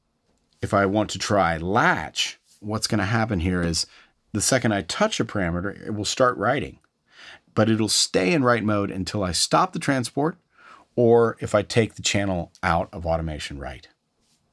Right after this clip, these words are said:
like this. So I'm gonna grab the fader, but now I'm gonna let go.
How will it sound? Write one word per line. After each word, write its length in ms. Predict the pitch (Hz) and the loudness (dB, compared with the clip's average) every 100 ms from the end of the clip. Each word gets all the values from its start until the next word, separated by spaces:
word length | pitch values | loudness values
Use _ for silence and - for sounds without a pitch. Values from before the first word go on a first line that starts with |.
| _ _ | _ _
like 180 | 87 82 | -14 -12
this. 260 | 60 - - - _ _ _ _ - - - - | -12 -4 -4 -4 _ _ _ _ -20 -20 -20 -20
So 140 | - 101 | -6 -2
I'm 100 | 95 | 0
gonna 160 | 90 | 0
grab 540 | 80 87 92 123 139 151 | 0 2 4 2 0 0
the 80 | 156 | -2
fader, 540 | - 104 101 131 170 _ _ _ _ _ _ _ | 0 0 0 -2 -6 _ _ _ _ _ _ _
but 120 | 117 | 2
now 80 | 127 | 4
I'm 80 | 127 | 4
gonna 100 | 117 | 2
let 160 | 107 | 0
go. 220 | - 67 | 0 -6